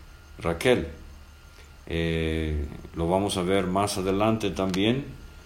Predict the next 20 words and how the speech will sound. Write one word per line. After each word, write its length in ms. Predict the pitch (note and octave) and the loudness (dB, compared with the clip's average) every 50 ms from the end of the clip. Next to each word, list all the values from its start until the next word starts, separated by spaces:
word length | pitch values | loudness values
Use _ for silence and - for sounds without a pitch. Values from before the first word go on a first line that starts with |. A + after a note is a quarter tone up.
| - - - - - | -20 -18 -14 -8 -4
y 180 | D#2+ E2 D#2+ | -2 0 0
obviamente 960 | E2 F2 F#2 F2+ F#2+ F#2 F2 F2 F2+ F#2+ F#2+ F2+ E2 F#2+ F#2+ F#2 F2+ F2 - E2 | 0 0 0 0 0 0 0 0 0 0 -2 -2 0 0 0 0 0 -2 -4 -4
la 140 | E2 E2+ E2+ | -4 -2 -2
intervención 920 | E2 E2 D#2+ F2 E2+ D#2 D2+ E2 D#2+ D#2 D#2 D#2 F2 F2+ F#2 F#2+ F#2 F2+ | -2 -2 -2 -2 -2 -2 -2 -2 -2 -2 -2 -2 -2 -2 -2 -2 -2 -4
sobrenatural 960 | - - F2+ E2+ D#2+ E2 E2+ E2 E2 E2 E2 D#2+ D#2 D#2 F2 F#2+ G2+ G2+ G2 | -6 -4 -4 -4 -2 -2 -2 -2 -2 -2 -4 -4 -2 2 2 4 4 2 2
más 580 | F2 E2+ F#2 G2 G#2 G#2 G2+ - - - - - - | 0 2 2 2 2 0 -2 -4 -6 -8 -10 -8 -6
impresionante 1040 | F#2 F2+ E2+ D#2 D#2 F2 D#2+ D#2 D#2+ E2 D#2+ E2+ F2 F2+ F2+ E2+ - A2+ C3+ C3 - - - - - - - - - - - - | -4 -4 -2 -2 -2 -2 -2 -2 -2 -2 0 0 0 -2 0 0 2 2 2 0 -4 -10 -16 -20 -20 -20 -20 -20 -20 -20 -20 -10
es, 560 | - - E2 E2 E2+ E2+ D#2+ - - - - - - - - - - - - | -4 0 2 2 2 0 -2 -4 -8 -10 -12 -14 -20 -20 -20 -20 -20 -12 -6
eh, 340 | D#2+ D#2+ D#2+ E2 E2 D#2+ D#2+ | -2 0 0 0 0 0 0
en 120 | D#2+ E2 D#2 | -2 -2 -4
cuanto 520 | D#2+ E2 F#2 F#2+ G2 F#2+ - F#2+ F2 E2 | -2 0 2 2 2 0 0 0 0 0
a 60 | D#2+ | 2
María, 480 | D#2+ D#2 E2 D#2+ F2+ G#2+ B2 C#3 E3+ F3 - - - - - - - - | 2 2 2 2 4 4 2 2 0 -2 -6 -10 -14 -20 -20 -18 -10 -4
la 100 | D2+ D#2+ | -2 -2
Virgen, 540 | D#2+ D#2+ F#2 F#2 E2+ E2 F2+ F2+ F2+ F2 D#2+ - | 0 2 0 0 0 0 -2 -2 -2 -2 -4 -4
no 320 | - E2 F2 F#2+ G2+ G2 - | -4 -2 0 0 0 0 0
por 180 | - E2+ D#2+ | -2 -2 -2
ser 240 | D#2 - - E2+ E2 | -2 0 0 0 0
estéril, 580 | E2+ E2 - - - F2 F2+ F2+ F#2 F#2+ F#2+ F#2+ - - - - - - - - - | 0 0 -2 -2 -2 0 0 2 0 0 -2 -4 -8 -14 -18 -20 -20 -20 -20 -14 -10
sino 560 | - - - F#2 F2+ F2 F#2 F#2 F2+ E2+ | -6 -2 0 0 2 2 2 0 0 -2